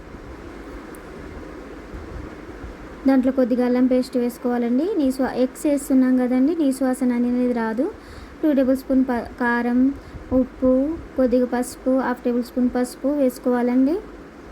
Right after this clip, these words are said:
మంచిగా అది పచ్చివాసన మొత్తం పోయే వరకు, కొత్తిమీర అవి వేస్తాం కదండి, కొద్దిగా పచ్చివాసన పోయే వరకు ఫ్రై చేస్తూ ఉండాలండి.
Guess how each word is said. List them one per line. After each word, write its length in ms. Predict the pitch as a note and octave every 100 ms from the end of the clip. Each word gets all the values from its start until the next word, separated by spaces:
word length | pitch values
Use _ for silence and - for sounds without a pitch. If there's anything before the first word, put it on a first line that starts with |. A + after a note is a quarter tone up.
| - - -
మంచిగా 360 | C4 C4 C#4+ C4+
అది 120 | B3+
పచ్చివాసన 520 | B3+ B3 C4 B3+ B3+
మొత్తం 320 | B3 A#3+ C4
పోయే 240 | B3+ B3 B3
వరకు, 460 | B3 A#3+ A#3+ F#4+ F#4
కొత్తిమీర 340 | C#4 C4+ C#4
అవి 240 | C#4 B3+ B3+
వేస్తాం 360 | A#3+ B3+ C4
కదండి, 380 | B3 A#3+ A#3+ C4
కొద్దిగా 320 | F#4+ E4+ B3+
పచ్చివాసన 520 | C4 B3+ - B3+ B3+ B3+
పోయే 220 | B3+ B3
వరకు 400 | A#3+ B3 D#4+ G#4+ - - - - -
ఫ్రై 200 | - D4
చేస్తూ 360 | C4 C4 B3+ C4+
ఉండాలండి. 720 | C4 C4 A#3+ A#3 A#3+ B3 D4+